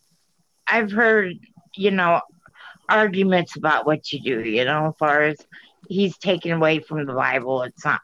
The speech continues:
from the Bible, it's this, it's that, you know, and, you know, I, you know, why can't we use our talents to enhance what the Bible is saying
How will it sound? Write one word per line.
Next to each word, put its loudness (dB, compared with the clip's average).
from -6
the -4
Bible, -2
it's -14
this, -10
it's -8
that, -4
you -2
know, 0
and, 0
you 2
know, 2
I, 2
you 2
know, 0
why 2
can't 0
we 2
use 0
our 2
talents -2
to 2
enhance -2
what -2
the -6
Bible 0
is -10
saying -4